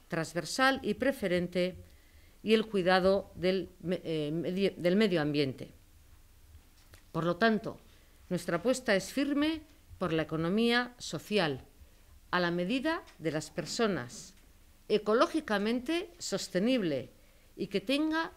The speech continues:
como base fundamental la solidaridad. Respecto al modelo institucional y administrativo, queremos centrarnos en tres puntos. El primero es la Ley de Territorios Históricos.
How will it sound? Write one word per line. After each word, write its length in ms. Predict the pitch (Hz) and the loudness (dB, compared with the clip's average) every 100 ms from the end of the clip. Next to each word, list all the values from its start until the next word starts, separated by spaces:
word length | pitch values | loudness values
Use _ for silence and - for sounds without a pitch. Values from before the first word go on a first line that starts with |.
| - | -10
como 280 | 196 180 165 | -4 -2 -2
base 560 | 165 320 - 311 330 - - | 0 -2 -2 -4 -4 -8 -12
fundamental 840 | 180 185 233 190 165 196 185 180 - - - | -6 -2 -2 -2 -2 -2 -2 -2 -10 -18 -6
la 340 | 185 190 190 - | -2 -2 -4 -12
solidaridad. 800 | - 160 151 139 131 131 127 - - - - - - - - - - - - - - - - - - - - - - - - - - - - | -6 -2 -2 -4 -4 -4 -6 -8 -16 -20 -20 -20 -20 -20 -20 -20 -20 -20 -20 -20 -20 -20 -20 -20 -20 -20 -20 -20 -20 -20 -20 -20 -20 -12 -6
Respecto 480 | 208 - 185 - | -6 -6 -6 2
al 100 | 202 | 2
modelo 380 | 196 202 339 285 | 4 2 2 2
institucional 800 | 214 226 240 226 208 214 214 175 - | 2 -2 -6 -4 -2 0 0 -2 -8
y 220 | - 208 165 | -4 -2 0
administrativo, 1080 | 170 196 277 285 196 208 233 240 254 - - - | 0 0 0 -2 -4 -2 0 0 0 -4 -18 -12
queremos 380 | - 185 233 247 | -4 0 0 -2
centrarnos 760 | 220 190 202 220 214 240 247 - | -2 -2 0 0 0 -2 -2 -8
en 160 | - 175 | -4 -2
tres 260 | 220 233 - | 0 -2 -2
puntos. 720 | 220 208 175 113 - - - - - - - - - - - | -2 -2 -4 -10 -12 -18 -18 -20 -20 -20 -20 -20 -20 -20 -10
El 140 | 175 175 | -8 -4
primero 420 | 180 202 233 240 | -2 0 2 2
es 260 | 262 277 - | 2 0 -4
la 140 | 170 | -2
Ley 140 | 220 | -2
de 100 | 247 | -2
Territorios 580 | 233 170 143 185 202 202 | -2 -4 -2 -2 -2 -4
Históricos. 840 | 170 - 151 127 - - - - | -8 -6 -6 -6 -10 -18 -16 -18